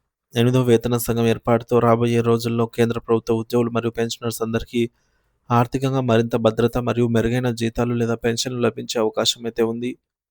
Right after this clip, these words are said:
మరి ఇది దేశవ్యాప్తంగా లక్షలాది మంది కుటుంబాలకు ఆనందాన్ని ఇస్తుంది. మరియు మరిన్ని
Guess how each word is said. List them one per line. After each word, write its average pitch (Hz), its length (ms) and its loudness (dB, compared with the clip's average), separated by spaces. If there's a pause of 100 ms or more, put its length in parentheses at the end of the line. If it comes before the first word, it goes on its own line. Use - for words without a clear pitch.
(960)
మరి 131 220 6
ఇది 123 240 6
దేశవ్యాప్తంగా 135 680 2
లక్షలాది 135 480 2
మంది 123 200 0
కుటుంబాలకు 113 560 2
ఆనందాన్ని 113 440 2
ఇస్తుంది. 117 340 -4 (500)
మరియు 127 240 4 (100)
మరిన్ని 123 420 2